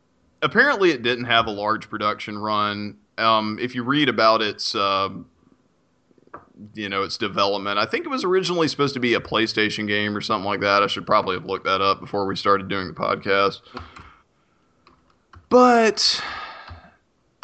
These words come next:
Shantae made me so mad that I had to stop playing it for a while. And, um, when I saw that, uh, Pirate's Curse went on sale,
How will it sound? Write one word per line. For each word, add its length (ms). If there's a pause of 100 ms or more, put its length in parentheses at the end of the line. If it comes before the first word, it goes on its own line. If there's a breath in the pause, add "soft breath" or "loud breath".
(800)
Shantae 560
made 240
me 640 (220)
so 240
mad 360
that 100
I 100
had 140
to 60
stop 300
playing 300
it 120
for 140
a 60
while. 520 (680)
And, 280
um, 480 (1200)
when 140
I 80
saw 320
that, 400
uh, 380
Pirate's 440
Curse 320
went 140
on 120
sale, 520